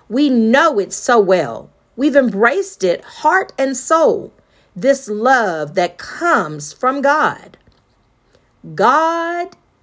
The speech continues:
is love. When we take up permanent residence in a life of love, we live in God, and God lives in us. This way,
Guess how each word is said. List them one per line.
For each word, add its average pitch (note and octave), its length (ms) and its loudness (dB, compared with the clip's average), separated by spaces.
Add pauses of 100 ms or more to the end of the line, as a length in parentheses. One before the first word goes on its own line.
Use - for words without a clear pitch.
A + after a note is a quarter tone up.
is D#3 680 0 (100)
love. D#3 800 -6 (840)
When B3+ 200 4
we G4+ 180 6
take F#4+ 540 -2
up A3+ 200 2
permanent C#4+ 520 -2
residence A3+ 640 0
in G3+ 180 0
a F3+ 80 0
life G3+ 460 0
of F3 200 -4
love, A#3 680 0 (260)
we A#3+ 180 -4
live B3 840 2
in F#3 180 -2
God, D#3+ 480 -4 (300)
and E3 240 -6
God F3 580 0 (100)
lives E3 760 -2
in G3+ 240 -6
us. - 600 -6 (480)
This A4 460 0
way, D#3 440 -6